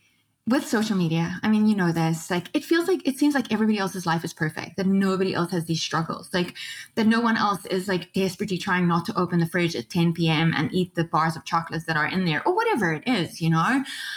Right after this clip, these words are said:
And so I think, you know, once you find that community where people are open and honest and authentic, that's when healing can really start, because healing to me starts with identification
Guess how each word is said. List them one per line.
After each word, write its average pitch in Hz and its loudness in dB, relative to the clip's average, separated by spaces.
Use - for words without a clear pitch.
And 233 4
so 247 2
I 233 0
think, 254 2
you 240 4
know, 220 2
once 214 0
you 240 -2
find 214 2
that 196 0
community 208 0
where 180 2
people 180 0
are 175 0
open 190 0
and 208 0
honest 170 0
and 180 2
authentic, 165 -2
that's 214 0
when 220 4
healing 185 0
can 175 -2
really 165 4
start, 160 -2
because 180 -2
healing 233 2
to 220 -2
me 185 2
starts 170 -2
with 170 -4
identification 170 0